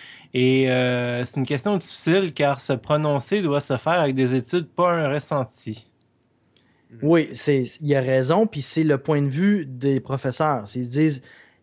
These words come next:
Speaker 2: ils, on doit faire plus d'études, donc en attendant d'en faire plus, faut, faut pas utiliser la technologie. Le problème, c'est que il y en a eu des études. C'est juste que toutes ces études-là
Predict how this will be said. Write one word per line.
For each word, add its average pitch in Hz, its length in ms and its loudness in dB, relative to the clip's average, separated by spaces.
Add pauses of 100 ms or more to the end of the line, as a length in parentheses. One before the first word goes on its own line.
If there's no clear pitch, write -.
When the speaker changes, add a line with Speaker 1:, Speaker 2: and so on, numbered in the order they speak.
Speaker 2:
ils, 156 220 -2
on 151 160 2
doit 156 380 4
faire 151 240 0
plus 165 240 0
d'études, 160 480 0
donc 147 260 -2
en 135 120 -2
attendant 131 400 -2
d'en 143 120 -2
faire 120 240 -6
plus, 185 320 2
faut, 139 220 -2 (180)
faut - 240 -2
pas 175 240 2
utiliser 147 540 0
la 160 120 4
technologie. 127 680 -4 (420)
Le 117 60 0
problème, 156 360 2
c'est 139 180 -4
que 170 300 2 (420)
il 120 60 -8
y 147 40 0
en 135 140 -2
a 127 60 0
eu 175 240 4
des 127 220 -4
études. 131 360 -2 (180)
C'est - 160 -2
juste 147 220 -2
que 151 80 2
toutes 208 220 2
ces 147 280 -2
études-là 143 560 2